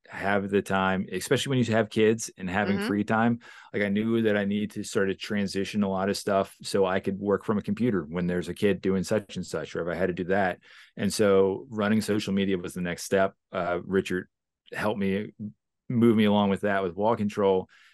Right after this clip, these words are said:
Speaker 1: And so Hang Time was, um, a group that they partnered with, that they wanted to start the same thing,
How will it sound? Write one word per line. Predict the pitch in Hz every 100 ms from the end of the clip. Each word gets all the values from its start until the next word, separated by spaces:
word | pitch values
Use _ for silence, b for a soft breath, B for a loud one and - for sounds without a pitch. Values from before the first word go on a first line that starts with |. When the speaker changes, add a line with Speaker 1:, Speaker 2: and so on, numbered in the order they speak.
| _
Speaker 1:
And | - 98 95 95
so | 92 98 95 92 92 90 - -
Hang | 98 104 110
Time | 107 104 104 101
was, | 92 - -
um, | 95 90 85 85 82 - -
a | 101 92 95 - - 123
group | - 104
that | 95
they | 101
partnered | 98 98 92 95
with, | 98 98 90
that | -
they |
wanted | 95 92
to |
start | 85 95 90
the | -
same | 98 92
thing, | - 95 95 90